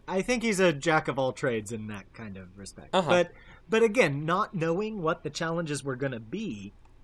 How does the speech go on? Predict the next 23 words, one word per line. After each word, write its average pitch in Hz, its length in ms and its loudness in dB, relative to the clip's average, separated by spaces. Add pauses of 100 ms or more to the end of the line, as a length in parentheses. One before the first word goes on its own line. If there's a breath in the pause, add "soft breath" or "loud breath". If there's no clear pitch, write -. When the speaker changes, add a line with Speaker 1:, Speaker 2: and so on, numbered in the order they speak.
(120)
Speaker 1:
we 147 140 -4
could 151 260 -2 (520)
really 185 680 -2
only 165 440 -2
base 139 420 -4
our, 127 440 -2 (840)
logically 139 680 2
anyway, 101 340 -14
we 123 140 -2
could 131 140 -4
really 139 300 0
only 127 280 -6
base 127 340 -2
our 135 160 -4
decisions 123 560 -8
off 113 180 -10
of 110 140 -12
what 123 160 -6
we 120 140 -6
had 110 160 -12
seen 131 340 -8
so 113 220 -10
far. 87 340 -18